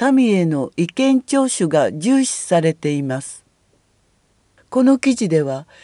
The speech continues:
以上のような世界的な大きな流れと、この鹿児島教区での実施についての理解を助けるために、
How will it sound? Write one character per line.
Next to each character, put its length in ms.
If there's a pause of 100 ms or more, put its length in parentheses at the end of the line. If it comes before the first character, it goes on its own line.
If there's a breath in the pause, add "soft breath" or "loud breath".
(220 soft breath)
以 140
上 220
の 160
よ 200
う 40
な 200
世 180
界 260
的 260
な 200
大 240
き 140
な 120
流 340
れ 140
と、 300 (320 loud breath)
こ 120
の 180
鹿 200
児 120
島 280
教 260
区 140
で 120
の 140
実 440
施 20
に 160
つ 180
い 120
て 160
の 120
理 180
解 320
を 60
助 200 (220)
け 60
る 80
た 180
め 180
に、 220